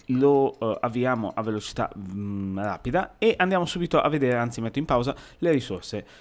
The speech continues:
Le risorse abbiamo il legno, abbiamo la pietra, abbiamo il cibo, che ci fa tutto il report dell'ultimo anno, quanto ne abbiamo prodotto, quanto ne abbiamo consumato, l'oro,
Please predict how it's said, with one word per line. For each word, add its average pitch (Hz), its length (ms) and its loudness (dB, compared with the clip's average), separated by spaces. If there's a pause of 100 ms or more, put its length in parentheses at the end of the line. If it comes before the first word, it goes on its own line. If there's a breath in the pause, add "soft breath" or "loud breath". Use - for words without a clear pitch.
(160 loud breath)
Le 165 140 0
risorse 196 380 2
abbiamo 139 380 2
il 160 220 2
legno, 127 460 2
abbiamo 117 420 -2
la 127 120 2
pietra, 113 540 -4
abbiamo 113 600 -2
il 151 100 -4
cibo, 135 440 -4 (360 soft breath)
che 101 80 -14
ci - 120 -12
fa 87 160 -12
tutto - 300 -12
il 82 380 -10
report 92 560 -6
dell'ultimo 92 520 -6
anno, 98 280 -6
quanto 90 260 -10
ne 90 60 -10
abbiamo 87 200 -10
prodotto, 92 380 -10
quanto 90 220 -10
ne 95 60 -8
abbiamo 92 200 -10
consumato, 127 540 -8 (1160 loud breath)
l'oro, 156 420 4